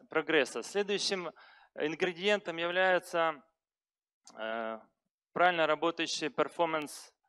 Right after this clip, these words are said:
компании. Если у вас что-то не перформит, значит, что-то не работ-, неправильно работает. Важно делать А Б-тестирование, проверять каждый эксперимент. И если это срабатывает, это можно масштабировать.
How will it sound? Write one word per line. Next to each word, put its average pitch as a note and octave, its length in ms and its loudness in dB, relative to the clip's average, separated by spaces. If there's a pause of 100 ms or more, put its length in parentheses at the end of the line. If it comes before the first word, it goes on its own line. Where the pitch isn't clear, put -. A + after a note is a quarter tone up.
(100)
компании. C#3 680 0
Если F#3 240 -4
у F3+ 40 0
вас F3 140 0
что-то F3+ 300 -4
не E3+ 100 -4
перформит, F3 600 -2
значит, D#3+ 480 -4 (440)
что-то D#3+ 600 -2
не C#3 120 -8
работ-, D3 400 -4
неправильно D#3+ 600 0
работает. D#3 580 0 (480)
Важно D#3+ 480 -4
делать E3 360 2
А D#3 100 -2
Б-тестирование, D3 920 2
проверять E3+ 680 -2 (400)
каждый F3 480 2
эксперимент. E3 680 -2
И E3 60 -6
если F3+ 300 -2
это F3 120 -6
срабатывает, F#3+ 640 2
это E3 180 -2
можно E3 320 -2
масштабировать. D3 840 -4